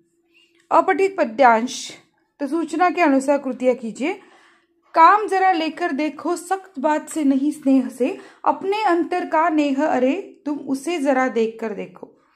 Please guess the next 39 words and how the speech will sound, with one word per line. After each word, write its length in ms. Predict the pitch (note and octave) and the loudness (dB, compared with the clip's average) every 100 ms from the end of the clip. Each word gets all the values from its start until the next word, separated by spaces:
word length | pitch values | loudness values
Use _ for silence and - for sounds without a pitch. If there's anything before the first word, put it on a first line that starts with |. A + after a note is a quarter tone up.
| _ _ - | _ _ -6
कितने 400 | D4+ C#4+ F4+ F#4+ | -4 -2 -2 0
भी 160 | F#4 | -2
गहरे 420 | C#4 C#4+ C#4+ D4 D#4+ | 0 0 0 0 0
रहे 260 | D4+ C#4 C4+ | 0 0 2
गर्त, 400 | D4+ E4+ - - _ _ | 2 0 -6 -20 _ _
हर 140 | - D#4+ | 2 4
जगह 340 | D4 D#4 G4+ | 4 2 2
प्यार 280 | F4 D4 C4+ | 4 4 4
जा 180 | C4 B3+ | 2 0
सकता 380 | B3+ B3 - G#3 | -2 -8 -2 -2
है। 260 | F3+ C#4 G4 - - | 0 -4 -6 -14 -12
कितना 360 | E4+ - G#4 A4 | -6 -2 4 6
भी 120 | F#4+ | 4
भ्रष्ट 360 | D4+ D#4 - E4 | 0 -2 -6 -4
जमाना 480 | D4 C4+ C#4 C4+ C#4+ | 0 4 6 6 6
हो, 260 | B3+ D4 - | 4 -2 -4
हर 80 | D#4+ | -8
समय 320 | D#4+ E4 G4+ | -4 -4 -4
प्यार 340 | D4 B3 A3+ | 0 0 0
भा 180 | A3 G#3+ | -4 -8
सकता 360 | G#3+ G#3 - F3+ | -10 -14 -14 -12
है। 220 | F3 F3+ - _ _ _ _ | -12 -16 -20 _ _ _ _
जो 100 | D4+ | 0
गिरे 280 | C4 D#4 E4+ | 2 2 2
हुए 300 | F#4+ E4+ D#4 | 2 2 0
को 160 | D#4+ E4+ | 0 0
उठा 360 | C#4+ C#4+ C#4+ E4 | 0 0 0 0
सके, 300 | D#4 C#4+ D4 G4 - - D4+ | 0 -2 -4 -6 -10 -12 -8
इससे 300 | D4 F#4+ G#4 | -2 0 2
प्यारा 400 | G4 D#4 C#4 D#4 | 4 6 6 4
कुछ 280 | D#4 F#4 F#4+ | 0 -6 -2
जतन 280 | C#4+ D#4 C#4+ | -2 2 2
नहीं, 260 | A#3+ D#4 G4 B3+ | 2 0 -2 -6
दे 260 | A3+ G4+ | 0 0
प्यारा 340 | G#4 E4 D4 C#4 | 2 4 4 4
उठा 300 | C#4 C4 B3 | 0 0 0
पाए 320 | B3+ A3 A3+ | 2 0 0
न 120 | G#3+ | -6
जिसे, 340 | G#3 G#3+ C4 | -8 -6 -2